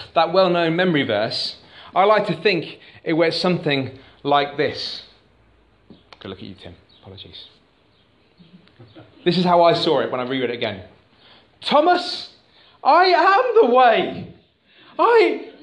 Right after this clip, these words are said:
am, I am the truth. And I am the life." I can see Thomas sat there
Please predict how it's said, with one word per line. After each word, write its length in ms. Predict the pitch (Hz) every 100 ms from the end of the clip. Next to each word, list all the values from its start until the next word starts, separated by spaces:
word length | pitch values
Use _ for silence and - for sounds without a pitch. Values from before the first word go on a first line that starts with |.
| _ _ -
am, 360 | 294 320 302 - - -
I 120 | 294
am 220 | 339 349
the 120 | 370 370
truth. 640 | - 339 311 - - - _ _ _ - 285
And 100 | 320
I 140 | 330
am 160 | 339 339
the 80 |
life." 720 | 330 339 359 359 359 - - - _ _ _ _ _ _ _ _ _ _ _ _ _ _ - -
I 80 | 208
can 140 | 202
see 140 | 220
Thomas 380 | 208 214 208 185
sat 220 | 240 220
there 320 | 160 131 120